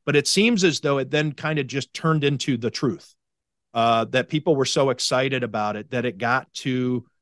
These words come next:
perhaps even some people within One Bills Drive that, "Hey, uh, I'm hearing that this is close," meaning players, not people who actually know,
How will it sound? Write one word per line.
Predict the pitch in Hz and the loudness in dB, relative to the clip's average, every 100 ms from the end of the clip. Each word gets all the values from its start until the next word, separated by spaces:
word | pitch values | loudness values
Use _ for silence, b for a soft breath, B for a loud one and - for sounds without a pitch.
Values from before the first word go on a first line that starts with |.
| _ _ _ | _ _ _
perhaps | 113 123 131 - | 0 2 0 0
even | 131 127 123 | -4 -2 -2
some | 117 135 120 120 117 110 | -2 0 0 0 -2 -6
people | 123 110 123 | -8 -2 0
within | 120 123 127 | 0 -2 -4
One | 123 127 | -2 -2
Bills | 127 135 127 | 0 0 0
Drive | 120 139 175 - - _ | 2 4 4 0 -10 _
that, | 123 104 | -4 0
"Hey, | 127 160 95 - | 2 2 2 -4
uh, | 107 110 | -10 -10
I'm | 107 147 | -6 -4
hearing | 127 123 127 131 123 | -2 0 0 0 -2
that | 127 82 | -4 -4
this | 131 - | -6 -4
is | 123 | -8
close," | - 151 196 85 - - _ _ _ | -2 2 2 0 -8 -12 _ _ _
meaning | 143 147 143 131 117 _ | -2 0 0 -2 -6 _
players, | - 185 92 - - - | 2 2 2 -6 -16 -4
not | 143 - | -4 -2
people | 185 170 143 | -2 0 0
who | 147 | 2
actually | 135 131 - 117 110 | 0 -2 -4 -6 -6
know, | 127 131 85 | -4 -6 -8